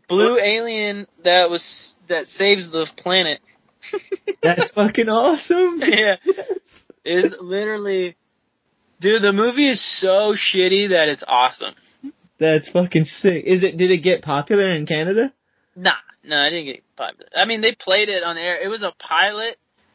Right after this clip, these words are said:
Speaker 1: It was a real low budget pilot to pitch to the W B Kids Network to get picked up as, like, a series, kinda like how, like, Power Rangers and shit.
Speaker 2: Yeah.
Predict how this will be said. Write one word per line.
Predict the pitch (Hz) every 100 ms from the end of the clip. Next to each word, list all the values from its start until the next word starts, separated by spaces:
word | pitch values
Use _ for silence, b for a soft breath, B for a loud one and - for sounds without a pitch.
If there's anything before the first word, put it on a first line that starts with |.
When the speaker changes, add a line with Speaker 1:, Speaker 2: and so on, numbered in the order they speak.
| _ -
Speaker 1:
It |
was | 180 185
a | 156
real | 160 185 190
low | 170 165
budget | 165 160 165 170 -
pilot | 139 135 156 160 -
to | 147
pitch | - 151 143 - -
to | 143
the |
W | 131 127 135 135
B | 139 135
Kids | - 127 135
Network | 135 135 143 147 -
to | 135
get | 127 -
picked | - 143 -
up | 131 135
as, | 127
like, | 123 107
a | 104
series, | - 131 127 110 98
kinda | 156 143
like | 143 143
how, | 123
like, | 113 -
Power | - 117 117
Rangers | 123 131 135 139 135
and | 139
shit. | 131 143 165 _ _
Speaker 2:
Yeah. | 139 165 170 135 107